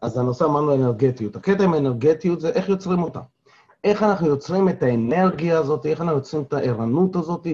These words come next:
בטח ובטח כשאנחנו קמים ביום שאני לא יודע מה יש לי לעשות היום, אני לא מתוכנן, אני לא,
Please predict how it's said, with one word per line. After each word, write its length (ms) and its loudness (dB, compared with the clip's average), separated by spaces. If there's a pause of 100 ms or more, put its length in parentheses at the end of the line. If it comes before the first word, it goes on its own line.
בטח 300 0
ובטח 500 -2 (340)
כשאנחנו 260 -2
קמים 340 2
ביום 420 2
שאני 1300 -4
לא 80 0
יודע 580 2
מה 320 4
יש 380 2
לי 140 -2
לעשות 580 -2
היום, 580 2
אני 260 0
לא 600 0
מתוכנן, 1300 -2
אני 260 -6
לא, 460 -6